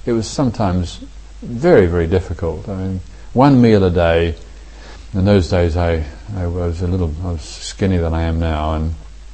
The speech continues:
didn't have a lot of excess energy and didn't have much samadhi at all. So it was really hard work to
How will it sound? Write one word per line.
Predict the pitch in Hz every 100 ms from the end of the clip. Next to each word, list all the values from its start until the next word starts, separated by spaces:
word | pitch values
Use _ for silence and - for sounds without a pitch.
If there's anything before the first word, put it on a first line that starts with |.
| - - - -
didn't | - 117
have | 101
a | 90
lot | 90
of | 82
excess | 85 - 90 -
energy | 82 78 80 80
and | 82 80 87 110 107
didn't | 104 104
have | 85 85
much | 82 87
samadhi | - 82 80 80 76 78
at | 80
all. | 82 76 82
So | 92 87 85 82 - - - - - -
it | 110
was | 104
really | 107 139 139 87 80 85
hard | - - 127 113 85
work | 92 90 73 69
to | - 82 78